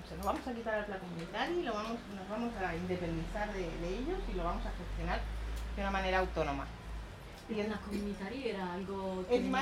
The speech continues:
Speaker 2: venía
Speaker 1: institucional, el, del ay-, que depende del ayuntamiento y que tiene muchas actividades a nivel de barrio. Desde
Speaker 2: Entonces,
Speaker 1: trabajar con la gente bien gran, trabajar con, eh, inmigrantes. Y esta era una de las actividades que hacían. Entonces nosotros de alguna manera,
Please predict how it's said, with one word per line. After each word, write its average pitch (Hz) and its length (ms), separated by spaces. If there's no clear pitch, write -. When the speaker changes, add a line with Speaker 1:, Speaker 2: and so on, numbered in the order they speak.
Speaker 2:
venía 349 80
Speaker 1:
institucional, 220 760
el, 185 280
del 190 160
ay-, 185 240
que 190 140
depende 214 340
del 247 120
ayuntamiento 240 760
y 247 40
que 240 140
tiene 220 260
muchas 240 560
actividades 202 760
a 220 40
nivel 185 320
de 202 80
barrio. 151 400
Desde 185 160
Speaker 2:
Entonces, 190 180
Speaker 1:
trabajar 180 460
con 175 120
la 165 120
gente 156 320
bien 160 200
gran, 208 600
trabajar 165 540
con, 151 160
eh, 147 540
inmigrantes. 190 920
Y 233 60
esta 277 240
era 285 240
una 285 240
de 247 80
las 202 140
actividades 196 560
que 196 80
hacían. 143 280
Entonces 220 240
nosotros 240 320
de 240 80
alguna 226 240
manera, 220 420